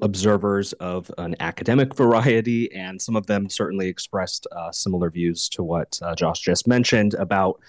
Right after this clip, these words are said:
uh, public sentiment being so cemented at this point that it, it'll be interesting to see whether, um, there's really any shift at all. Um, but w-, one professor, John Lapie at Plymouth State,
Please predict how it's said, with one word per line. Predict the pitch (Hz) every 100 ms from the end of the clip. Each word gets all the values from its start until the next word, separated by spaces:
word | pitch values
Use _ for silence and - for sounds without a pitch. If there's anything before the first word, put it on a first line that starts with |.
| - - _
uh, | 82 82
public | 139 123 -
sentiment | 110 104 104 82
being | 101 92
so | - 104 95
cemented | - 95 92 90 92
at | 85 -
this | 87
point | - 95 87 -
that | 87 80 -
it, | 92 80 92
it'll | 90
be | 85
interesting | 85 - 85 - 87
to | -
see | - 92 87
whether, | 82 87 87 87 82 85 _
um, | 80 73 73 _ -
there's | 78 78 -
really | 87 87 87
any | 85
shift | - - 90 - -
at | 85
all. | 87 85 110 120
Um, | - 87 82 87 - - - _ -
but | -
w-, | 104 -
one | 98 98 131 143
professor, | 139 120 110 117 104 -
John | 95 107 110
Lapie | 95 - 107 98 90
at | -
Plymouth | - 98 -
State, | - - 95 90